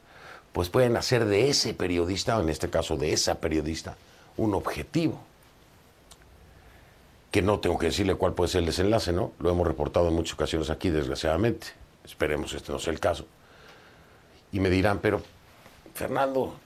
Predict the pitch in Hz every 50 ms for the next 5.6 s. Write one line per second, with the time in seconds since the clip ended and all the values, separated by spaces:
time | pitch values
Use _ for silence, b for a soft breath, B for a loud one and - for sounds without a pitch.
0 | - - - 110 107 104 - 127 120 107 123 127 120 - - 123 123 123 113 113
1 | 113 113 117 117 113 104 98 98 90 - - - 85 92 90 76 - - - 95
2 | 78 - 95 98 104 104 104 101 92 - 120 107 90 107 101 90 92 90 92 98
3 | 104 98 92 - - 90 87 82 - - 107 104 101 92 - 95 90 85 85 82
4 | 90 95 98 104 101 95 90 87 85 - - - - - - - - - - -
5 | - - - - - - - - 110 117 123